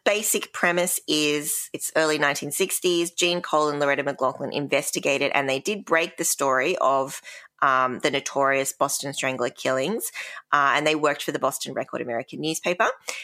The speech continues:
And this was after Loretta connected the dots on some of the murders of women in Boston, the first five or six.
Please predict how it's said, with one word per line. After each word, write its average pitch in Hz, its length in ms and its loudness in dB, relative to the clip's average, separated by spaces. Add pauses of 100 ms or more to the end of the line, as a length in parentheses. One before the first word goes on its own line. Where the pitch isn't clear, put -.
(140)
And 165 160 2
this 180 220 0
was 185 140 0
after 160 320 2
Loretta 143 640 2
connected 160 480 -2 (140)
the 156 80 0
dots - 480 0
on 139 400 2
some 139 240 0
of 139 80 -2
the 139 100 -2
murders 139 340 0
of 143 120 -6
women 139 180 -2
in 139 100 -2
Boston, 196 440 2
the 160 80 0
first - 260 -2
five 123 300 0
or 120 80 0
six. - 480 0